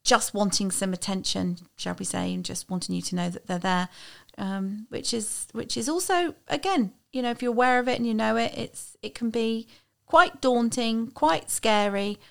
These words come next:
Um, but just remember, you're al-, you are always, always in control.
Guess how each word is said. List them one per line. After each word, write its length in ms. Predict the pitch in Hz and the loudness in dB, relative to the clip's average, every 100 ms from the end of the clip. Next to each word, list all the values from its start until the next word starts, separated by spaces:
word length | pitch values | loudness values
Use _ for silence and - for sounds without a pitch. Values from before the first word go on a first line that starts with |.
| _ _ _ | _ _ _
Um, 260 | 220 208 208 | -4 -2 0
but 180 | 262 - | -2 -4
just 180 | 302 311 | -2 2
remember, 280 | 294 277 | 4 4
you're 100 | 285 | 2
al-, 300 | 277 277 285 240 | 0 2 0 0
you 320 | 226 220 - | -2 -2 -2
are 300 | 190 175 - - - | 0 2 0 -6 -8
always, 840 | 294 311 180 165 180 226 - - _ _ _ _ | -2 0 0 -2 -4 -6 -8 -10 _ _ _ _
always 760 | 247 240 190 170 175 208 - - | 0 0 0 -2 -4 -6 -10 -10
in 180 | 185 180 | -4 -4
control. 420 | 175 175 - 135 | -4 -8 -8 -10